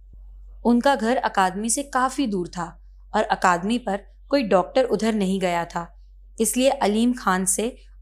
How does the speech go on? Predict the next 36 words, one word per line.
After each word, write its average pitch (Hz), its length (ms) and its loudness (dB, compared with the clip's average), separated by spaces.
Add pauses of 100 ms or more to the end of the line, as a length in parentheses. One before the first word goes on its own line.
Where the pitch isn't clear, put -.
सब - 380 4
मोड़ 214 340 0
तथा 220 280 -2
सड़क 202 420 2
का 208 80 0
नक्शा 185 440 0
बनवाकर 190 600 -2 (340)
एक 202 180 0
ड्राइवर 185 340 2
को 190 140 -4
समझाया। 175 640 -2 (840)
एक 233 320 4
तरफ 196 200 2
से - 200 -2
पूरे 226 260 -4
पैंतालीस 202 640 2
मिनट 196 220 -2
का 202 120 2
रास्ता 175 360 0
था, 226 200 -4 (600)
यानी 208 360 0
आने 190 360 0
जाने 190 380 0
में 220 220 -2
डेढ़ 202 220 2
घंटे 185 320 -2
लगेंगे 170 460 -6 (500)
तथा 208 200 2 (140)
एक 196 280 2
घंटा 208 360 0 (300)
वहाँ 208 180 2
ठहरने 190 440 -2
के 233 120 -4
लिए 226 140 0
रख 220 220 -4
लें। 208 180 -8